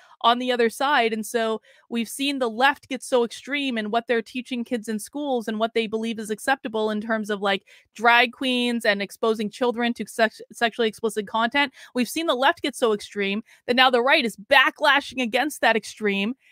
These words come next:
And it's like, they're not, they're, they're going too far. And th-, we're gonna look at this article, which is an article that Deb Philman shared on Twitter as proof, apparently, that I'm a groomer. And we're gonna talk about why this is ridiculous, and not only why this is ridiculous, but why this is dangerous.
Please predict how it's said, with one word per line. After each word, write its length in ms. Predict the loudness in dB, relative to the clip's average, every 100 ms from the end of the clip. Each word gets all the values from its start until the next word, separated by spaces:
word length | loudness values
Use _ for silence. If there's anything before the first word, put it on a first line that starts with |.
| _ _ -2
And 120 | 0
it's 140 | 0 2
like, 340 | 2 2 -2 _ _ _ _ _ _
they're 220 | -2 0 4
not, 240 | 4 2 4
they're, 180 | 4
they're 140 | 4 2
going 300 | 2 -2 -2
too 200 | -4 -4
far. 540 | 2 4 4 2 -6 _ _ -2
And 380 | 2 2 0 -6 _ _ -14
th-, 160 | -10 -4
we're 140 | -2
gonna 140 | 0
look 140 | 0 0
at 120 | -2
this 160 | -2 2
article, 360 | 2 2 0
which 140 | 0 -2
is 80 |
an 80 | -4
article 500 | 0 0 2 2 2
that 280 | 2 2 0 -4 2
Deb 240 | 2 2 0
Philman 380 | 0 2 0 -4
shared 300 | -2 0 2
on 160 | 0 -2
Twitter 420 | -2 0 0 0
as 220 | -4 -6
proof, 340 | -12 -6 -6 -4
apparently, 500 | -6 0 0 0 -2
that 160 | 0 0
I'm 220 | 0 -2
a 40 |
groomer. 580 | -6 -4 -2 0 0 -2 -4 _ _ _ _ _ _ _ _ _ 2
And 240 | 4 4
we're 80 | 0
gonna 140 | 0
talk 240 | 0 0 0
about 320 | 0 0 0
why 200 | 0 0
this 200 | -4 -10
is 120 | -8
ridiculous, 520 | -8 -8 -6 -6 -6
and 100 | -6
not 160 | -4 -4
only 140 | -4
why 180 | -4 -4
this 200 | -4 -8
is 160 | -10 -10
ridiculous, 560 | -8 -10 -8 -8 -8
but 220 | -6 -8 -4
why 200 | -2 0
this 180 | -2 -8
is 100 | -10
dangerous. 760 | -8 -8 -8 -8 -8 -12 -18